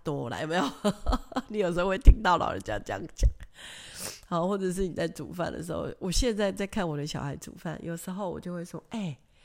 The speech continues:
你怎么这样弄啊？”好，那我们就会倚老卖老，就说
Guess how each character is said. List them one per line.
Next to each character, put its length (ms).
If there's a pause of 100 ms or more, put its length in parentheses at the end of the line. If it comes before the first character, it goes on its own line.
(720)
你 100
怎 100
么 100
这 160
样 240
弄 280
啊？” 340 (480)
好， 300
那 120
我 60
们 100
就 80
会 160
倚 120
老 180
卖 140
老， 160
就 180
说 200